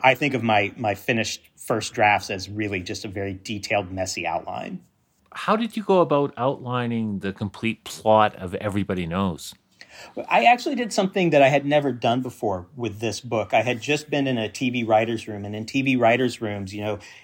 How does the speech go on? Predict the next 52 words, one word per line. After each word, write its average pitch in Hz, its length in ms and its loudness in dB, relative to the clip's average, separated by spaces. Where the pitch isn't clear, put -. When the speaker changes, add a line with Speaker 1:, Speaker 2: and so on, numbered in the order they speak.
Speaker 1:
it's 139 180 2
a, 117 380 4
it's 127 180 -6
a 139 40 -4
room 135 200 0
full 131 220 4
of, 117 160 -2
of 113 240 0
writers, 147 360 6
but 127 120 -4
you 131 80 -2
also 127 180 -2
have 123 140 -2
somebody 117 260 -2
called 113 200 0
a 104 40 -6
writer's 131 460 2
room 107 160 -6
assistant, 104 420 -10
who's 113 200 -6
the 110 60 -8
person 113 320 -8
who 110 120 -8
takes - 360 -2
notes 104 420 -4
and 123 80 -4
helps 127 220 4
organize 113 480 0
everybody's 101 540 -2
thoughts. 160 540 4
And 117 440 -2
right 139 320 6
as 170 140 0
I 147 60 6
was 127 160 -2
getting 131 260 0
ready 113 260 2
to 110 80 -8
start 104 300 -2
writing 107 320 -2
this 101 180 -6
book, 120 500 0
the 123 200 -4
room 113 400 -2
that 104 160 0
I 101 60 0
was 101 140 -6
in 104 240 -6
ended, 131 580 2
and 110 100 -6
I 104 100 0
had, 107 240 -2